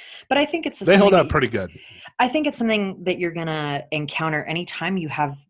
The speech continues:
Speaker 1: a book that is based in an imaginary world. Like,
Speaker 2: Mm-hmm.
Speaker 1: so much time, if you're doing a movie, so much time has to be spent building that world.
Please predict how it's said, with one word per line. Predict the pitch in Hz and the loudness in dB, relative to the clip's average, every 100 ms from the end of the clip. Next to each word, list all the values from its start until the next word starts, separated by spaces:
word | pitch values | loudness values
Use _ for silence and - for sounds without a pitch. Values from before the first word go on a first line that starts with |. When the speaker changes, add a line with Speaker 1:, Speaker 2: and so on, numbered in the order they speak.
| - | -10
Speaker 1:
a | 147 | -10
book | - 156 151 - - | -4 -4 -4 -8 -8
that | 151 | -4
is | 143 | -4
based | 139 139 135 135 - - - | -4 -2 -2 -2 -4 -6 -6
in | 147 139 123 127 151 - _ _ _ _ - | -4 -4 -4 -8 -10 -14 _ _ _ _ -2
an | 151 | 0
imaginary | 139 143 139 147 147 135 139 | 0 0 -2 -2 -4 -4 -6
world. | 135 131 165 208 | -6 -4 -2 0
Like, | 135 127 | 2 2
Speaker 2:
Mm-hmm. | 120 117 | 2 0
Speaker 1:
so | - 233 233 240 233 226 | 0 2 2 0 0 -2
much | 220 220 - - - | -2 -4 -6 -6 -6
time, | - 208 214 196 147 151 160 - - - | -4 -4 -2 -4 -4 -6 -10 -14 -20 -8
if | 180 | -2
you're | 185 | 0
doing | 190 196 175 | 2 0 -2
a | |
movie, | 175 185 180 | -2 -2 -2
so | 170 - 190 202 | -2 0 0 0
much | 202 - - - | -2 -4 -8 -6
time | 180 175 | -2 -2
has | 160 - 175 - | -4 -6 -4 -6
to | 175 | -8
be | 156 | -6
spent | 143 - 156 - 143 | -4 -2 -4 -4 -4
building | 156 151 147 | -4 -4 -4
that | 139 123 - | -4 -4 -4
world. | 175 190 123 123 | 0 0 0 -4